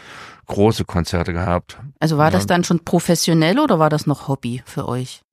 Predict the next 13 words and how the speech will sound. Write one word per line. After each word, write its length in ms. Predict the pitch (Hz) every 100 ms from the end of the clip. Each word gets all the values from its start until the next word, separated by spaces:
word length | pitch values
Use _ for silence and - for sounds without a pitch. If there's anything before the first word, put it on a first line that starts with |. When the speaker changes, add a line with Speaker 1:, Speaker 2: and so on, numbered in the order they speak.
| 110
Speaker 1:
Es 140 | 90
war 120 | 110
schon 160 | 120 117
professionell. 640 | - 113 101 95 104 107
Wir 120 | 101 92
hatten 200 | 98 95
Speaker 2:
Hm. 180 | 92 147 - - - _
Speaker 1:
zum 120 | 98
Beispiel 260 | 92 82 85
da 180 | 82 85
unser 500 | - 87 90 101 101 _ -
Toningenieur, 760 | 104 104 101 92 95 95 95
der, 420 | 95 90 95 101